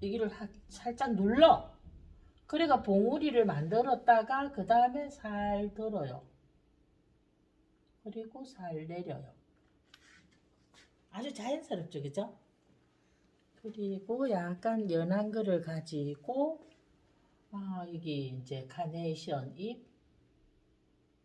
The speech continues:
이것도 약간 눌렀다가 떼는 거. 그 다음 여기서, 음.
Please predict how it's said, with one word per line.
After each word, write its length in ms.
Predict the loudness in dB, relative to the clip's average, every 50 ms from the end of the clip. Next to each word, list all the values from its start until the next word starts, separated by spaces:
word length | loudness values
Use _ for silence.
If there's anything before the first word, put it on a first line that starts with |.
| _ _ _ _ _ _ _ _ _ _ _ _ _ _ _ _ _ _ _ _ _ _ _ _ _ _ _ _ _ _ _ _ _ _ _ _ _ _ _ _ _
이것도 280 | -8 -8 -8 -6 -8 -10
약간 300 | -10 -10 -8 -6 -6 -4
눌렀다가 540 | -4 -6 -6 -8 -8 -8 -6 -6 -4 -6 -6 -8 -10
떼는 320 | -8 -6 -4 -4 -4 -4
거. 100 | -6 -8 -12 -18 -20 _ _ _ _ _ _ _ _ _ _ _ _ _ _ _ _ _ _ _ _ _ _ _ _ _ -12
그 80 | -8
다음 200 | -6 -2 -2 0
여기서, 840 | 0 0 -2 -2 -4 -4 -6 -6 -6 -6 -4 -2 -2 -2 -2 -6 -8 -20 _ _ _ _ _ _ _ _ _ _ _ _ _ _ _ _ _ _ _ _ _ _ _ _ _ _ _ -20 -20 -20 _ _ _ _ _ -20 -20 -20 _ _ _ _ -18
음. 200 | -14 -14 -14 -14